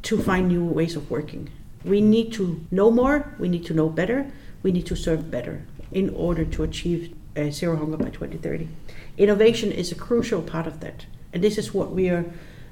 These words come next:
showing here with this exhibition. We want to show the work that we do on innovation throughout the organization.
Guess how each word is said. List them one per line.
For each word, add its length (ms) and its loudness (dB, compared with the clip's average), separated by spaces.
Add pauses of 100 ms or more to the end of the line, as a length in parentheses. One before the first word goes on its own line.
showing 400 4
here 200 2
with 200 0
this 160 -2
exhibition. 560 2
We 80 4
want 160 2
to 60 0
show 340 4
the 100 4
work 300 0
that 160 0
we 100 -2
do 480 0 (220)
on 160 0
innovation 800 2 (280)
throughout 400 2
the 100 -2
organization. 840 -4